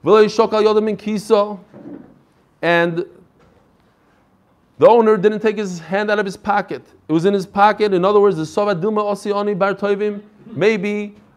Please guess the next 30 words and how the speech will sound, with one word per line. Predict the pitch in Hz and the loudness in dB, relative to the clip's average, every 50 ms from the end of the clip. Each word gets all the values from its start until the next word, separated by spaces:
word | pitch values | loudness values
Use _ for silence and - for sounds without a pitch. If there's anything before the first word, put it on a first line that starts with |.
| _ _ _ _ _ - | _ _ _ _ _ -2
a, | 139 | 2
a, | 147 156 175 - 135 147 151 147 147 147 143 139 139 - _ _ _ _ _ _ _ _ _ _ _ _ _ - | 2 2 2 0 -2 -2 -2 -2 -2 -4 -4 -8 -12 -20 _ _ _ _ _ _ _ _ _ _ _ _ _ -6
a, | 120 123 127 123 - 123 | -4 -2 -2 -4 -4 -6
a | 127 | -10
time | - - 175 175 202 220 208 | -8 -2 0 2 2 2 4
where | 202 202 202 196 | 4 4 4 4
the, | 180 170 170 175 - - - - _ _ _ _ _ _ _ _ - - - | 4 4 0 -2 -4 -12 -20 -20 _ _ _ _ _ _ _ _ -16 -10 -8
a | 175 | -6
good | 156 139 285 285 220 170 | -6 -4 -4 -4 -2 2
guy, | 247 247 240 220 202 | 2 4 4 4 4
a | 165 143 | 2 2
good | 139 127 123 254 269 233 | 0 -2 -2 -2 2 2
Ani, | - - 208 220 220 196 170 139 113 101 - - - _ _ _ _ - | 2 4 2 2 2 2 0 0 -2 -6 -10 -16 -20 _ _ _ _ -4
he'll | - 156 160 175 175 196 247 233 240 226 214 202 190 190 - 240 226 185 214 - 202 190 185 202 226 185 - - - 156 127 104 - - _ _ _ _ - 151 151 | -2 0 0 2 2 2 2 2 2 2 2 2 2 -2 -4 -6 -4 -4 -4 -4 -4 -2 -2 -2 -4 -6 -8 -10 -8 -8 -8 -8 -10 -18 _ _ _ _ -8 -6 -6
be | 160 233 240 | -6 -6 -6
embarrassed | 226 196 147 139 208 220 220 220 190 151 135 - 139 127 | -6 -6 -4 -4 -2 0 0 0 0 -2 -6 -10 -8 -4
by | 165 165 | -4 -4
the | 170 160 | -4 -4
time | 202 208 220 | -6 -6 -4
I | 214 170 | -4 -6
put | - - - - 220 202 | -6 -6 -6 -6 -6 -4
my | 185 190 | -2 -4
hand | 185 175 190 214 208 202 | -2 -2 -2 -4 -4 -4
in | |
my | 196 185 | -4 -6
pocket, | 180 - 202 196 180 185 | -4 -2 -2 -2 -2 -4
pull | 156 202 208 208 | -6 -4 -4 -4
out | 202 | -4
my | 196 196 | -4 -2
wallet. | 190 196 208 208 202 190 180 165 | -2 0 0 0 0 -2 -2 -6